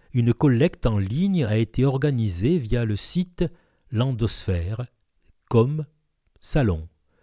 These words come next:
une plateforme de financement participatif dédiée à la transition énergétique. En seulement quatre jours, le montant plafond a été atteint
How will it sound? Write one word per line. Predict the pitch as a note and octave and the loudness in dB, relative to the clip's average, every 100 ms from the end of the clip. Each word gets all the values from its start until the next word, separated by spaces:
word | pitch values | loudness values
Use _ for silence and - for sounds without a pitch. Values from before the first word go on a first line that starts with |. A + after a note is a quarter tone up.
| _ _ _ - | _ _ _ -4
une | B2+ G#2+ F#2+ | 0 2 2
plateforme | C#3+ - A2+ D#3+ F3+ A#2 | 0 0 -2 0 0 -2
de | F2+ | -4
financement | F2+ - C3+ B2 - G#2+ F#2 | -4 -4 -4 -4 -4 -2 -2
participatif | F2+ C#3+ C#3 B2 B2+ F2 - C3 F#3 - G2 | -2 -4 -4 -4 -4 -4 -4 -4 -4 -6 -2
dédiée | A2+ D#3 B2+ G2+ A2 E3+ - | 2 2 2 0 0 -2 -2
à | G#2+ | -2
la | G2 | -2
transition | G2+ - D3+ - A#2 - F3+ - | -4 -4 -4 -4 -6 -4 -6 -4
énergétique. | D3+ C#3+ G#2 A2 - E2+ - F#2+ F2 _ _ _ _ _ _ _ _ _ | -4 -2 -4 -6 -8 -12 -10 -12 -12 _ _ _ _ _ _ _ _ _
En | B2+ A#2 | 0 2
seulement | A2 - D3+ B2 A2+ G#2 | 2 4 6 6 2 2
quatre | F#3 - A#2 | 0 2 0
jours, | E2 F2 A#2 F#3 - - _ _ _ - | 0 -2 0 -2 -4 -18 _ _ _ -2
le | A2 A#2 | 2 4
montant | C3+ D#3+ C#3 - A2+ | 4 0 0 0 0
plafond | G2 F3 E3 - G#2 D3 C3+ | 2 2 2 0 -2 -2 0
a | A2+ | 0
été | A2 - A2+ | 0 0 0
atteint | A2 - - G2+ C#3+ | 0 -2 -2 -2 -2